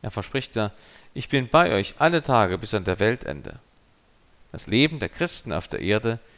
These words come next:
ist wie das Leben des Christus auf der Erde bis zum Kreuz. So wie Christus danach auferstand und gen Himmel fuhr, werden wir nach unserem Tod auferstehen und gen Himmel fahren.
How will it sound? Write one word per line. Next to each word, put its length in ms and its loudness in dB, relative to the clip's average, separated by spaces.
ist 320 -6
wie 120 -4
das 220 0
Leben 300 0
des 260 -2
Christus 600 -8
auf 180 -8
der 120 -8
Erde 280 -4
bis 200 -12
zum 160 -10
Kreuz. 440 -16
So 200 0
wie 120 2
Christus 420 -2
danach 440 0
auferstand 520 0
und 140 -10
gen 140 2
Himmel 240 -2
fuhr, 380 -2
werden 340 2
wir 140 4
nach 160 2
unserem 360 -2
Tod 240 -4
auferstehen 520 -2
und 160 -10
gen 120 -2
Himmel 200 -4
fahren. 380 -6